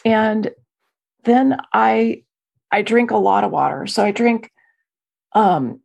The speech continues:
an electrolyte combination that I found really works for me. So I drink about twenty-four ounces of filtered water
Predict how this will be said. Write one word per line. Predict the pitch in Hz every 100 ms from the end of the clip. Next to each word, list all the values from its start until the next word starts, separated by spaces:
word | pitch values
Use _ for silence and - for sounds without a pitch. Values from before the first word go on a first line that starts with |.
| -
an |
electrolyte | 214 196 208 - 240 247 254 254 - _ _
combination | - 233 233 226 233 - 233 220 - _
that | 208 196 - _ _ _ -
I | 202
found | 202 202 202 196
really | 214 196
works | 202 196 -
for | -
me. | 208 202 226
So | 262 208
I |
drink | 196 214 214
about | 208 -
twenty-four | - 226 214 110
ounces | - 214 208 196 185
of | 185
filtered | 196 202 - 196
water | 190 190 208 220 240